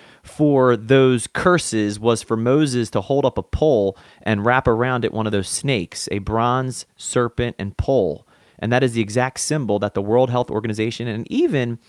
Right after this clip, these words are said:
the, um, you know, the medical organizations use. And it's, and it's a symbol that's in the Bible. And it's like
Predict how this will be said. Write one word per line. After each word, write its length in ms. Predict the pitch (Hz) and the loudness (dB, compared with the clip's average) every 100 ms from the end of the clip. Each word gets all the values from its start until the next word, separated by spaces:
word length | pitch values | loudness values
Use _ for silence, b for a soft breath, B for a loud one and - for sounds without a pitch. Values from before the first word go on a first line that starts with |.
| b b | b b
the, 260 | 131 127 - | -4 -2 -2
um, 420 | 117 117 110 101 _ _ _ _ _ _ - | -2 -4 -6 -14 _ _ _ _ _ _ -2
you 40 | 127 | 0
know, 80 | |
the 80 | 113 | 0
medical 720 | 113 175 240 - 107 98 - 110 | 0 2 2 2 2 2 0 0
organizations 640 | 107 101 98 98 101 92 | 0 0 -2 -4 -4 -4
use. 220 | 98 90 - | -2 -2 0
And 100 | 110 | 0
it's, 200 | 107 - b b b | 0 -4 b b b
and 160 | 123 127 | 0 0
it's 100 | 117 | 2
a 80 | 113 | 0
symbol 400 | - 226 202 123 | 2 4 6 6
that's 220 | 113 - _ | 4 -2 _
in 120 | 139 | 0
the 80 | 123 | 2
Bible. 520 | 156 254 160 90 - _ _ _ - | 0 0 0 -2 -2 _ _ _ -2
And 120 | 147 | 0
it's 120 | 147 | 4
like 240 | 147 - | 2 2